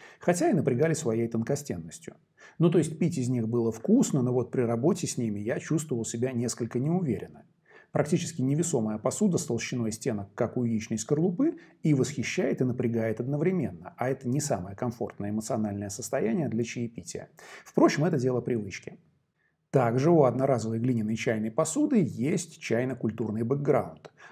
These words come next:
о котором ребята из Gaia Star охотно сообщают, так как являются выходцами с родины этого бэкграунда.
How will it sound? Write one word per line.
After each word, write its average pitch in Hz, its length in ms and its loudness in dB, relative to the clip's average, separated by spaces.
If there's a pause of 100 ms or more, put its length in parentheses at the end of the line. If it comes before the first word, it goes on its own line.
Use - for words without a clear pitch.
о 139 80 -2
котором 185 380 4
ребята 135 420 6
из 117 180 0
Gaia 117 280 0
Star 302 260 2
охотно 123 460 0
сообщают, - 720 -2
так 185 220 0
как - 200 -2
являются 113 500 -2
выходцами 185 480 2
с 170 140 -2
родины 107 380 2
этого 110 280 -4
бэкграунда. 113 760 -4